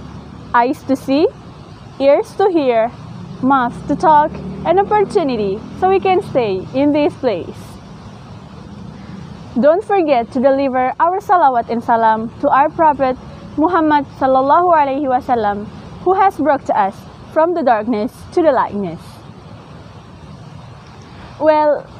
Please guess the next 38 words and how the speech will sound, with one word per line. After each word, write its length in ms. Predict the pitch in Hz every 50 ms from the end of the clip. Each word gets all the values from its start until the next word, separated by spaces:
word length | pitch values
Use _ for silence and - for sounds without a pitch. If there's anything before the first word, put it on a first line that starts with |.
| - -
let 200 | 311 320 381 415 466
me 80 | 480 453 -
tell 220 | 427 359 311 294
you 100 | 262 262
about 200 | 247 220 247 233
myself. 600 | 226 214 - - - 262 214 190 175 151 180 - - - - - - - - - - - - - - - - -
My 180 | 254 247 240 240
name 300 | 233 233 247 285 339 440 480 - - - - -
is 160 | - 269 269 254
Nurul 320 | 262 302 349 392 427 453 370 349 311
Izzah 240 | 277 302 285 294 -
Afiqah, 560 | 254 285 - 254 226 220 - 226 240 294 311 - - - - - - -
and 140 | 277 277 339
I'm 160 | 392 440 494
from 340 | - - 381 339 320 294 285
Ma'had 300 | 285 220 302 330 302 294 -
Albir 400 | - 285 285 254 247 247 240 247
Muhammadiyah 720 | - 240 262 311 294 339 339 339 320 294 254 262 254 233 226
University 720 | 233 233 233 240 262 240 233 247 - 240 214 214 214 -
of 140 | 226 240 -
Makassar, 520 | 220 214 202 214 214 - - 294 330 427 539 - - - - - - - - - - - -
and 100 | 262 311
I'm 140 | 381 440 466
so 180 | - - 392 302
glad 340 | 277 285 254 220 214 - -
to 60 | 311
stand 340 | - - - 269 247 226 226
in 140 | 220 220 262
here 180 | 262 220 202
in 100 | 196 202
front 280 | 240 - 254 262 262 254
of 120 | 254 262
you 60 | 247
all. 320 | 214 190 196 175 160 151 185 - - - - - - - - - - - - - - - - - - - - - - - - - - - - - - - - - - - - - - - - - - 320
In 140 | 320 320
this 200 | 302 330 330 339
wonderful 560 | - 339 370 427 440 381 330 330 - 349 359 359
moment, 580 | 370 381 381 349 262 233 208 208 214 262 277